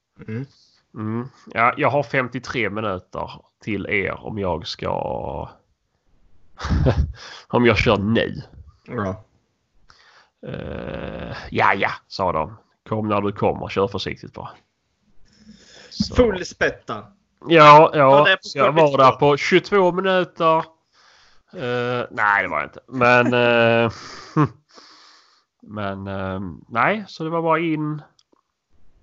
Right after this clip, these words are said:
Speaker 2: Eh, hon, eh, veterinären tittade, det satt lite klo kvar. Så de fick operera bort det.
Speaker 1: Mm.
Speaker 2: Och ja,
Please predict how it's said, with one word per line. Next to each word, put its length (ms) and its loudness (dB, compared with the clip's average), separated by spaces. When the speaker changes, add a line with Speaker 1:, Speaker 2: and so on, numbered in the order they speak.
Speaker 2:
Eh, 720 -14
hon, 380 -8
eh, 200 -2
veterinären 460 0
tittade, 560 2
det 100 -2
satt 280 -2
lite 240 -4
klo 260 -4
kvar. 580 4
Så 160 -12
de 120 -2
fick 140 -14
operera 460 -4
bort 480 0
det. 340 0
Speaker 1:
Mm. 220 -16
Speaker 2:
Och 880 -8
ja, 320 -2